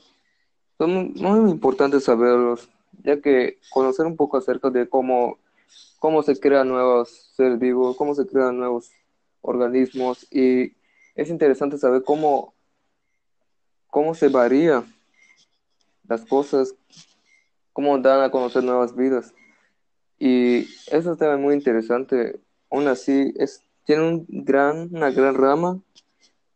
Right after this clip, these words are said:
para conocer de,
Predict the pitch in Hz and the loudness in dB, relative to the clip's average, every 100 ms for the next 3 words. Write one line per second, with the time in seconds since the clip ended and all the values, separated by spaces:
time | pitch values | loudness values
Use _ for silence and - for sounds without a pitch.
0 | _ 127 123 120 120 117 - 135 123 117 | _ 2 4 4 4 -2 -8 -4 -4 -4
1 | - 131 135 147 - _ _ _ _ _ | 2 4 4 2 -6 _ _ _ _ _
2 | _ _ _ 127 123 120 120 - | _ _ _ 0 2 2 0 -4